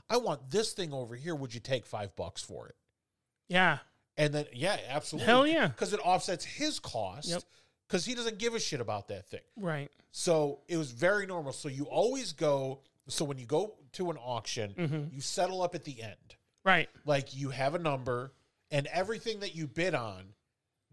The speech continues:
Speaker 1: th-, it gets fed to this big office, and then by the time you're done, you go to the office, "Here's my number." They collect everything that you agreed to buy, and you pay all at once.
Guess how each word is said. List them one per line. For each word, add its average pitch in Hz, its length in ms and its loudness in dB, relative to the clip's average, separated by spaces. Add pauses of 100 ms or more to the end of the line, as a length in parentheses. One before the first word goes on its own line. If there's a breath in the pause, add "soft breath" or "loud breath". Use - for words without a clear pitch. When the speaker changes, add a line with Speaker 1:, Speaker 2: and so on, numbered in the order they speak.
Speaker 1:
th-, 147 140 -2
it 143 160 0
gets 165 200 -2
fed 175 300 2
to 165 80 -4
this 143 160 -2
big 143 320 0
office, 117 720 -2 (320)
and 139 100 0
then 135 160 2
by 135 220 2
the 127 120 -8
time 156 520 -4
you're 147 300 -4
done, 151 340 0
you 123 140 -6
go 127 280 4
to 165 140 -12
the 208 140 -4
office, 110 520 -6 (300 soft breath)
"Here's 147 280 0
my 208 140 0
number." 127 460 -2 (200 soft breath)
They 143 140 4
collect 131 440 -2
everything 156 680 2
that 123 220 -2
you 123 220 -6
agreed 113 340 -4
to 113 40 -4
buy, 95 380 -2
and 117 140 -10
you 113 80 -6
pay 117 220 -6
all 110 300 4
at 92 80 -8
once. - 460 -14